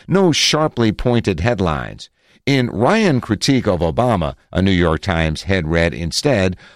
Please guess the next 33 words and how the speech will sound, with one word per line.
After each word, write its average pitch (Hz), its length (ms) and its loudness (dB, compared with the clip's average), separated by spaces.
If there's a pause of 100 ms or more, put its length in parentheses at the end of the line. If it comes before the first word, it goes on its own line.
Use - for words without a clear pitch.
"Omissions 131 760 0
help 147 280 0
make 98 260 -2
the 117 100 -2
case." 120 520 -4 (360)
The 143 120 4
Associated 101 680 2
Press 135 320 0
wrote 90 280 0
that 101 140 0
the 104 100 -2
speech - 380 0
had 107 180 0
taken 117 520 -2
factual 156 600 0
shortcuts. 185 840 -2 (480)
Fact 220 360 -4
checkers, 95 600 0
N 101 180 -2
P 113 160 0
R 165 220 2
reported, 87 560 0 (140)
say 113 260 0
some 208 280 0
of 113 140 2
Ryan's 107 440 0
claims 90 560 0
don't 127 280 0
add 101 240 0
up. 147 280 -2 (640)
Ryan 175 420 2
showed, 101 460 0
too, 82 380 0